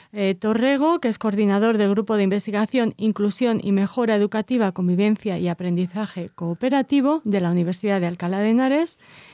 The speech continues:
el director Francisco Jiménez, que es director del Instituto de Estudios de Paz,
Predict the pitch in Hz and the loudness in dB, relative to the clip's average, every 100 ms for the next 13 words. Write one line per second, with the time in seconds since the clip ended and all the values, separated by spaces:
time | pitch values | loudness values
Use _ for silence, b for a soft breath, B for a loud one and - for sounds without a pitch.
0 | B - 208 220 220 - 240 226 196 208 | B -4 -2 2 0 0 -2 0 0 0
1 | 233 240 - 226 233 247 302 311 B B | -2 -4 -2 0 2 4 2 -2 B B
2 | B - 226 202 208 196 220 208 196 190 | B -6 -4 0 0 0 0 2 2 2
3 | - 185 220 202 196 190 233 226 240 247 | 0 -4 -4 -2 0 0 0 2 2 0
4 | 208 233 | 0 -2